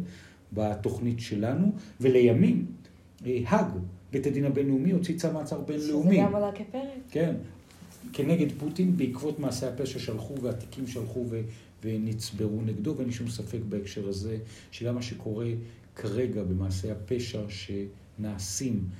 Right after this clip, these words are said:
Speaker 1: או נעשו בשבעה באוקטובר, גם הם מעשי פשע חמורים ביותר נגד האנושות, שאין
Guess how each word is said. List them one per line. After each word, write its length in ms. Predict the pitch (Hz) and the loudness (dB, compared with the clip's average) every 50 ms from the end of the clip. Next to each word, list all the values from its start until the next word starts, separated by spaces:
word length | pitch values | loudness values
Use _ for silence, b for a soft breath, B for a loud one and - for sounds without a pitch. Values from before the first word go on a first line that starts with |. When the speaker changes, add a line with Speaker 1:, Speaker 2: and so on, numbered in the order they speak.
| B B B B B B - | B B B B B B -6
Speaker 1:
או 60 | 98 | -4
נעשו 540 | 95 101 107 104 101 - - - - 139 123 | -2 -2 -2 -2 -2 -6 -6 -6 -4 -4 -4
בשבעה 440 | 107 98 90 95 - 104 123 120 110 | -4 -4 -6 -6 -6 -6 -6 -4 -4
באוקטובר, 540 | 110 113 110 - - - 147 131 143 131 | -4 -4 -4 -4 -2 -2 0 2 2 2
גם 200 | 113 113 110 107 | 4 4 2 2
הם 320 | 107 117 139 139 131 - - - | 2 2 2 2 2 0 -4 -4
מעשי 280 | 113 107 101 - - 120 113 - | -4 -4 -4 -4 -4 -6 -6 -4
פשע 320 | 123 113 - - - 117 113 113 - B B B B B B B B | -4 -6 -6 -4 -6 -6 -6 -6 -8 B B B B B B B B
חמורים 600 | - - - - 123 120 120 104 110 127 131 127 | -10 -6 0 0 2 2 2 2 2 2 2 2
ביותר 400 | 117 117 110 107 - - 123 117 | 2 0 0 0 -2 -2 -2 -2
נגד 260 | 113 113 104 107 107 | -2 -2 -2 -2 -2
האנושות, 460 | 101 101 98 95 92 92 - 120 117 113 | -2 -2 -2 -4 -6 -6 -6 -6 -6 -8
שאין 760 | - - 104 92 - - - 147 135 135 131 127 123 123 | -8 -10 -10 -10 -10 -8 -2 0 2 2 2 0 -2 -6